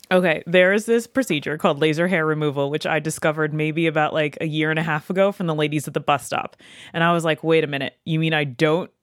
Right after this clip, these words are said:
need to shave my legs and do all this kind of stuff all the time?" And they're like, "No, you don't. All you have to do is go through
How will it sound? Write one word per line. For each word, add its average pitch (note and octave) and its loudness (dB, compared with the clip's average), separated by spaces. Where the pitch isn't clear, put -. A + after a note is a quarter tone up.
need F3 -2
to G3 -2
shave F3+ 0
my G3 -2
legs G3 0
and G3 0
do G#3 2
all G#3 2
this G#3+ -2
kind A#3+ 0
of A#3+ -4
stuff B3+ -2
all B3+ 2
the C#4 -2
time?" D#4 -2
And F3+ -2
they're F3+ 0
like, D#3+ -2
"No, E3 0
you D3 -8
don't. E3+ -2
All D#3+ 2
you F3 2
have E3+ -2
to G3+ -6
do A3 2
is D#3 -4
go E3 0
through E3 0